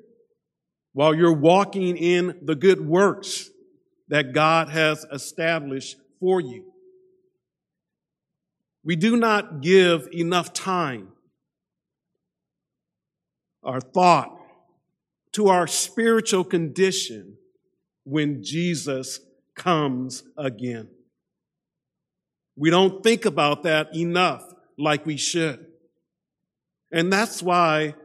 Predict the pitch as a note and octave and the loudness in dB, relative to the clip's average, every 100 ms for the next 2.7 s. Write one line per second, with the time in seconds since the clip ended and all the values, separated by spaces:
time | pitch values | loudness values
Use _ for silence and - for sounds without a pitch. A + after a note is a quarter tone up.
0 | _ D#3+ - F3+ F3+ E3 - C3 D3+ C#3+ | _ -10 -6 0 0 0 -8 -8 -4 0
1 | C#3 C3 D3+ - D3+ D#3+ D3 B2 G#2 D#3 | 0 0 0 0 2 4 4 2 0 -2
2 | D#3 - E3 D#3 C3 A#2+ | -2 -2 -2 0 -4 -8